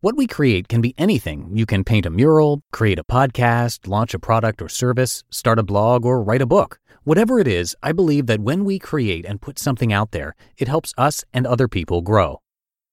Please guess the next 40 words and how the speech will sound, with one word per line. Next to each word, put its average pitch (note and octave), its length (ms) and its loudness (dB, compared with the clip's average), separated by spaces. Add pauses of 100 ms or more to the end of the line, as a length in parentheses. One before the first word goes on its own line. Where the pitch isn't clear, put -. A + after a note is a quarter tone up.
(140)
While E3 120 2
this B3+ 160 -4
sounds C3+ 500 -4
simple, G3 460 -2 (340)
anyone G3 360 -2
who E3 140 -2
has C3+ 100 0
considered B2+ 560 0
doing A#2+ 240 2
so E2+ 280 -2
probably A#2 520 0
has G2+ 180 -4
experienced A2+ 680 -2
the G#2+ 120 0
incredibly D3+ 560 0
vulnerable A2+ 640 2
feeling E2+ 420 0
that E2 160 -4
comes A#2 300 0
with A2 120 0
the F2+ 160 -4
act E2+ 240 -2
of F2 100 -14
creation. F#2+ 560 -4 (680)
I F#3 60 2
recently A#3+ 380 0
got B2 160 0
a G2 60 -4
great A#2+ 360 -2
question G#2 420 -2
from F#2 160 -6
someone G#2+ 400 0
in F#2+ 160 -2
the F#2+ 80 -2
Break G#2 240 0
the G2 100 -4
Twitch - 320 -4
community G#2 540 0
around D#2+ 320 -6
this E2 260 -6